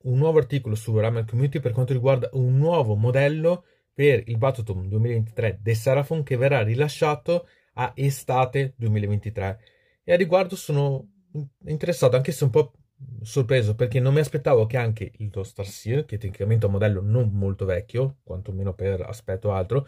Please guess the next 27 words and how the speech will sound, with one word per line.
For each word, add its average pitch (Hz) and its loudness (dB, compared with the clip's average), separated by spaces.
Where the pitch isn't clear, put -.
vedesse 135 2
un 117 0
rifacimento. 107 -2
In 131 -8
questo 160 -4
caso 151 2
invece 143 2
c'è 170 0
e 139 -8
sinceramente 127 0
non 104 2
mi 98 -2
dispiace. 101 -2
Voglio 127 2
ricordare 135 2
che 113 -4
per 110 -2
quanto 113 -2
riguarda 110 0
le, 104 -2
i 95 -6
vari 113 -2
annunci 113 2
che - -16
sono - -20
stati 107 -8
fatti, 107 -4